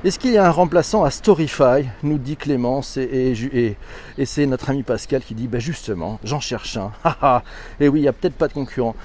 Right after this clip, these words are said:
On continue. Vous êtes en forme ? Vous êtes bien ? On est bon ? Oui, oui, oui, on est bon. Je suis d'accord. Les interactions, en plus de, ah oui, Sprout Social, c'est celui qu'il faut tester. On l'a déjà dit, je reprends tous vos commentaires, voilà. Si vous voulez un code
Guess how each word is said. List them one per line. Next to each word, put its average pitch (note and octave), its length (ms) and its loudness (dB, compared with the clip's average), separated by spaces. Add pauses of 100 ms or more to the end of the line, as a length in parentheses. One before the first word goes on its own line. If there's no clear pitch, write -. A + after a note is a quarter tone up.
(160)
On G3 100 -6
continue. A3 640 2
Vous E3 100 0
êtes F#3 140 0
en E3 80 -4
forme ? A3+ 380 2
Vous C3+ 200 -4
êtes E3+ 100 4
bien ? G3+ 320 -2
On D#3 160 0
est D#3+ 80 4
bon ? E3+ 300 -2
Oui, D3 480 0
oui, D3+ 100 2
oui, D3 160 2
on A#2 100 0
est G#2+ 100 -2
bon. A2+ 160 -4 (360)
Je - 60 -16
suis F#3 80 -2
d'accord. D#3+ 440 4
Les D3+ 100 -2
interactions, C#3 580 -2 (120)
en D3 80 -2
plus C3+ 260 -6
de, B2+ 160 -2 (540)
ah F3+ 80 6
oui, F3 100 6
Sprout A3 300 2
Social, G3+ 320 2
c'est - 100 -8
celui F3 180 -8
qu'il - 120 -16
faut F3+ 100 -2
tester. G#3 680 0
On E3 80 -2
l'a F3 100 0
déjà D#3+ 300 2
dit, D#3+ 160 -6
je - 80 -6
reprends D#3 240 -2
tous - 120 -10
vos D3 120 -2
commentaires, C#3+ 520 0
voilà. B2 260 2 (280)
Si - 160 2
vous B3 100 2
voulez A3 200 10
un F#3 100 8
code E3 240 6